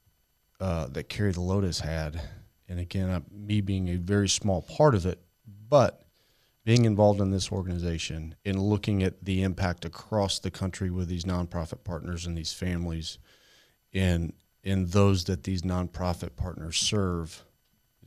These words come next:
you know, the thousands and thou-, however many people that, that, that, that impact, uh, has had. That for me is God's way of telling me, "Yeah, you did some really great things and fun things, uh,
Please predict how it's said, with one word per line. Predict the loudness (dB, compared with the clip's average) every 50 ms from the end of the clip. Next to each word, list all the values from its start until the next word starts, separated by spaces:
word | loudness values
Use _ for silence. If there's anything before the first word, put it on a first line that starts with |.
| -20 _ _ _
you | -12 -10 -8
know, | -8 -8
the | -10 -14
thousands | -10 -4 0 0 2 2 0 -4 -6 -6 -6 -6
and | -8 -8 -6
thou-, | -4 -4 -4 -4 -6 -8 -8 -8 -10 -14 -16 -12 -6
however | -2 0 2 2 2 0 -2
many | -8 -10 -12
people | -12 -12 -14 -10 -10 -8 -6
that, | -6 -6 -8 -10 -16 -20 -16
that, | -14 -14 -14 -16 _ _ _ _ _ _ _ _ _ _ _ _ _ _ _ _ _ _ _ -12
that, | -12 -8 -4
that | -2 0 0
impact, | 0 -2 -4 -6 -6 -8 -8 -8 -12 -16 -20 _ _ _ _ -10
uh, | -8 -8 -8 -8 -10 -12 -12
has | -8 -6 -6 -6
had. | -4 -4 -2 -2 -2 -2 -4 -6 -8 _ _ -20 -8 0
That | 4 6 6 6 6 2 -2 -10
for | -4 0 2
me | 4 4 4 4 4 2 0 -2 -6 _ _ _ -6
is | -4 -2 -2 -2 -2 0 0 0 -2 -2 _ _ _ -2
God's | 2 4 4 4 2 0
way | -4 -4
of | -2
telling | -2 -2 -2 0 0
me, | -2 -2 -4 -6 -8 _ _ _ _ _ _ _ _ _ _ -4
"Yeah, | 2 4
you | 6 6
did | 6 6 4
some | 4 0 0 0 -2 -6 -14 -16
really | -8 -4 -2 -2 -2
great | -2 -2 -4 -4 -6 -6 -8
things | -10 -6 -2 -2 -2 -2 -2 -4 -6
and | -8 -6
fun | -4 -4 -4 -4
things, | -2 -2 -2 -2 -2 -4 -8 -10 -12 _ _ _ _ -8
uh, | -6 -4 -2 -2 -4 -6